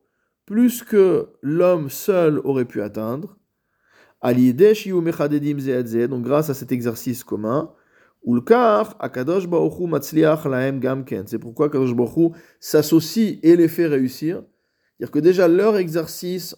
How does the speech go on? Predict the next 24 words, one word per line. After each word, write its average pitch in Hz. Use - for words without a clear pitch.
en 151
soi 160
constitue 156
la 156
source 147
de 131
réussite, 123
mais 123
on 135
a 139
l'impression 156
dans 165
ce 156
que 156
dit 151
le 147
Maharal 190
que 185
Akadosh 151
Baruch 160
Hu 190
rajoute 165
une 160
couche. 147